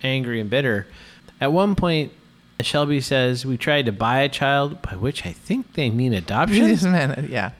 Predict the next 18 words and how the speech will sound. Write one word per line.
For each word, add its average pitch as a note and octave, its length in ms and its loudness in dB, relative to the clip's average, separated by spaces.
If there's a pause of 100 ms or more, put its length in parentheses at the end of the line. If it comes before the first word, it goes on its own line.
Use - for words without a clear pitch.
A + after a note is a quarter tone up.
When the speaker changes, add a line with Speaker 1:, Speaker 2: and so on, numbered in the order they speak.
(200)
Speaker 1:
Um, C3 360 2 (160)
didn't D#3+ 220 2
know D3+ 140 4
if D3 100 -4
they C3 120 -2
meant, C3 240 -2
like, B2 160 -2
going C#3 200 0
to B2 80 0
China C3+ 380 -2
and G2+ 300 -2
bu-, - 140 0
Speaker 2:
No, F#3+ 120 6
no, F3+ 60 8
Speaker 1:
purchasing C3 260 4
Speaker 2:
no. A2+ 80 2
Speaker 1:
a - 40 -4
child. G#2 300 -4